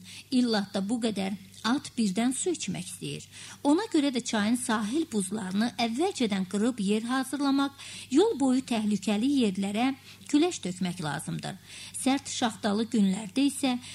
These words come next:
çapıqlar açılmalıdır. Sultan Murad bu işdə də ciddi növbətçilik müəyyən etmişdi. Suvat hazırlığı ilə kim hansı gün məşğul olmalıdır? Atlar təmiz, soyuq axar suyu kotançıların nəzarəti altında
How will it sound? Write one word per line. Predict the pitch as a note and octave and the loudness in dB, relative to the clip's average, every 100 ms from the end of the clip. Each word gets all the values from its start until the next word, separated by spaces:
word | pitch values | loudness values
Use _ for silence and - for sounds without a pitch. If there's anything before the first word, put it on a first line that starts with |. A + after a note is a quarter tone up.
| - | -10
çapıqlar | - D4+ D#4 B3+ D#4+ G#4+ - | 0 2 2 0 0 0 -4
açılmalıdır. | G3+ - F#3 F3+ F3 F3+ D#3+ F3 - - - | -4 -2 0 0 0 -4 -6 -8 -14 -20 -14
Sultan | - C#4+ A3+ A3 | -2 0 2 4
Murad | G3+ G3+ A#3+ A3+ | 4 4 2 0
bu | A3 | 2
işdə | A3+ - - A#3+ | 2 0 0 2
də | A#3 A3+ - | 2 0 -2
ciddi | F#3+ G#3+ - E4+ | -2 0 2 2
növbətçilik | D4+ G3 F#3 F#3+ - F#3 G#3 A#3+ | 4 2 0 -4 -4 -4 -2 4
müəyyən | A3+ A#3 C#4 D#4+ | 6 6 2 0
etmişdi. | G3 - E3 - C#3 - - - - | -2 -4 -8 -6 -8 -10 -14 -16 -12
Suvat | - D4+ F#4 A4+ | 0 2 2 0
hazırlığı | - B3+ A#3 G#3+ G#3 F3+ C#4 | 2 2 4 0 0 2 4
ilə | D4 A#3+ A#3 | 6 4 0
kim | - G4+ F#4+ | 0 0 0
hansı | A#3+ A#3 A#3+ G#3+ - | 0 2 4 4 0
gün | E4 C4 C4 - - - | 0 4 2 2 -10 0
məşğul | G#3 - - F#3+ | 0 0 -2 -2
olmalıdır? | D#3+ E3 D3+ D#3 F3 D3 - - - - | 0 0 -2 -4 -6 -8 -12 -16 -14 -4
Atlar | C4+ D4+ F4 G#4+ A4 | 0 2 2 2 0
təmiz, | C#4+ A3+ G#3 G#3+ G3+ - | 4 6 8 6 4 -4
soyuq | - C#4 C#4+ F#4 - - | -2 4 6 6 2 -2
axar | G#3+ C4+ C#4+ | 0 2 0
suyu | - A#3+ A3+ A#3 - - - | 0 2 4 2 -2 -16 2
kotançıların | C#4+ C#4+ C#4+ C4+ D4 C#4 D4+ G#4 D4+ | 2 6 6 6 4 2 2 2 4
nəzarəti | A3 G3+ F3+ F3+ - D#4 | 4 2 0 -2 -2 0
altında | D4+ - A3+ G#3+ G#3+ | 0 2 2 4 2